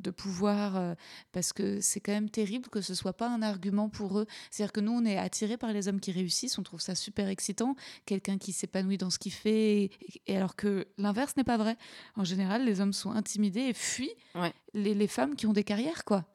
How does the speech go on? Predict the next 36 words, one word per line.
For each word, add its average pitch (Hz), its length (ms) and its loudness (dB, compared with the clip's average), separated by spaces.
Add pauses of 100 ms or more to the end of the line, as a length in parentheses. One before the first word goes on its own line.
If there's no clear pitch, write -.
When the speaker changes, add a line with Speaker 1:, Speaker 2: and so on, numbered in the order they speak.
(320)
Speaker 2:
Alors 156 160 -6
justement, 190 460 2
dans 196 140 4
ta, 147 520 2
la 147 100 4
bande-annonce 190 500 2
de 156 420 0
ton 156 160 -2
podcast, 165 580 -2
euh, 147 240 0
Les 147 160 -4
mecs 170 240 -2
que 151 140 -2
je 147 160 -4
ken, 220 360 0
Speaker 1:
Mm. 214 120 4 (480)
Speaker 2:
il 151 80 0
y - 20 4
a - 20 4
une 160 80 2
phrase 190 580 2 (360)
que 156 100 -6
tu - 200 -8
dis 165 180 -4
qui 165 220 -2
est : « 214 340 -2
Le 156 140 0
talent 185 280 4
m'excite, 196 600 -4
Speaker 1:
Mm. 202 140 2 (120)
Speaker 2:
j'ai 151 200 0
besoin 165 260 0
d'admirer 165 640 0 (400)
pour 170 160 -2
mouiller. » 156 420 -2 (120)
Speaker 1:
Ouais. 220 240 10